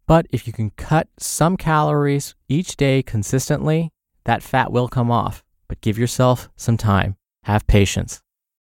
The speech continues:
Before I go, I wanna thank you for listening. Thank you for being a subscriber and sharing this show with a friend or family member.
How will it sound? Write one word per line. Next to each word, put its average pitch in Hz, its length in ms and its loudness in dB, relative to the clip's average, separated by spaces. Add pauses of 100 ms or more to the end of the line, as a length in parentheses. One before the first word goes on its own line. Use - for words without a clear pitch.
(220)
Before 147 300 0
I 135 60 2
go, 117 180 2
I 113 80 4
wanna 104 140 0
thank 143 280 0
you 143 60 0
for 135 160 -2
listening. 117 540 0 (320)
Thank 131 180 2
you 139 60 -2
for 127 120 0
being 117 160 2
a 101 40 2
subscriber 127 680 0
and 101 160 0
sharing 131 400 2
this 127 140 0
show 123 220 0
with 117 160 -4
a - 60 -4
friend 131 400 2
or 101 60 0
family 127 400 2
member. 135 360 2